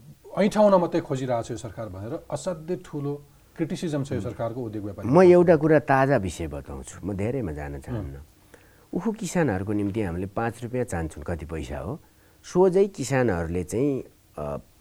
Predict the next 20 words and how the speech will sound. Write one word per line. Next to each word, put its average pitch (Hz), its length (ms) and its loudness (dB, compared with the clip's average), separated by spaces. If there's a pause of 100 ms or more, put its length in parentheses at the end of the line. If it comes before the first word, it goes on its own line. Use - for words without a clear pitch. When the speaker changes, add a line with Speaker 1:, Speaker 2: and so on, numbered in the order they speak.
(520)
Speaker 2:
अनुदान 101 400 -2
पाउने 82 520 -4
प्रति 92 260 -6
Speaker 1:
उम्। 117 240 -4
Speaker 2:
क्विन्टल 87 460 -2
भनेर 71 360 -10 (240)
हामीले 80 460 -8
निर्णय 78 320 -8
गऱ्यौँ। 65 280 -12 (1040)
तर 160 120 4
माग 147 320 6
कस्तो 131 260 -2
आयो 101 240 0
भने 90 180 -4
त्यो 151 160 0
नेपाली 127 380 2
किसानहरूको 73 500 -6
निम्ति 67 300 -10
थियो। - 180 -20 (1120)
तर 180 180 6